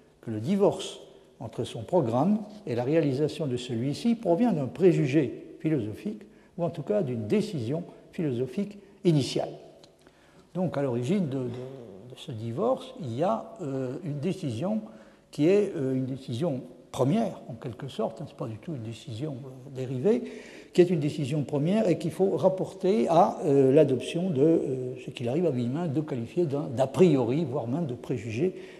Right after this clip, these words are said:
philosophique. Le programme de Descartes est en effet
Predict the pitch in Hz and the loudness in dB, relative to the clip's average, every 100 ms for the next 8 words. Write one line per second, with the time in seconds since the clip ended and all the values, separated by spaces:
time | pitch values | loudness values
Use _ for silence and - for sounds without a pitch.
0 | - 151 131 117 - - - - _ - | -2 2 2 0 -4 -14 -18 -20 _ -20
1 | - - - 160 156 247 226 185 139 135 | -20 -20 0 2 6 6 8 8 6 4
2 | 156 247 233 - 143 135 131 131 - 240 | 4 2 2 0 -2 0 0 -2 0 0